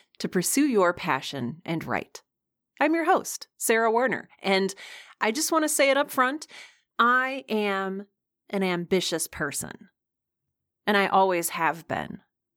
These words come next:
And today we're going to look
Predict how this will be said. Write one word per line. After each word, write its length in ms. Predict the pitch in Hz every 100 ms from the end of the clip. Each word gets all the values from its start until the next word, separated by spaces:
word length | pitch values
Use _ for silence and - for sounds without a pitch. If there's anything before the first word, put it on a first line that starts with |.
| _ _ - - - - - -
And 140 | 240
today 260 | 240 294 349
we're 160 | 403 285
going 360 | 214 202 202
to 200 | - 202
look 340 | 170 175 185